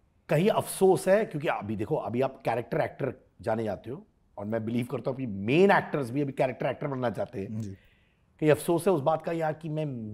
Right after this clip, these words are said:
Speaker 1: मेन हीरो जो बनने निकला था वो नहीं हुआ?
Speaker 2: आ, देखिए, मतलब, एक तो वो प्रोटैगनिस्ट ही था, it was not के हीरो हीरो
Speaker 1: हाँ,
Speaker 2: वाला,
Speaker 1: ओके।
Speaker 2: अ,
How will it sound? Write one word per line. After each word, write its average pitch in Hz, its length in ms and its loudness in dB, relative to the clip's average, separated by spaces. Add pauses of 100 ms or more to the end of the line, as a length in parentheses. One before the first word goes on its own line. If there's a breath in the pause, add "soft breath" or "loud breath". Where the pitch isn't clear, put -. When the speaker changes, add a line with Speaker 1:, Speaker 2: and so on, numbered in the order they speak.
(140)
Speaker 1:
मेन 160 340 0
हीरो 139 680 4 (280)
जो 135 60 -8
बनने 139 260 0
निकला 139 240 -2
था 143 100 -6
वो 131 120 -2
नहीं 131 140 -4
हुआ? 143 220 -8 (120)
Speaker 2:
आ, 180 260 0 (180)
देखिए, 240 320 4
मतलब, 226 180 8
एक 190 220 2
तो 262 100 2
वो 233 480 0 (120)
प्रोटैगनिस्ट 156 540 4
ही 107 60 -4
था, - 200 -14 (340)
it 123 80 -4
was 143 180 6 (360)
not 139 140 6 (220)
के 135 340 2
हीरो 143 360 4
हीरो 131 360 4
Speaker 1:
हाँ, 107 180 6
Speaker 2:
वाला, 117 260 8
Speaker 1:
ओके। 98 200 0
Speaker 2:
अ, 117 40 2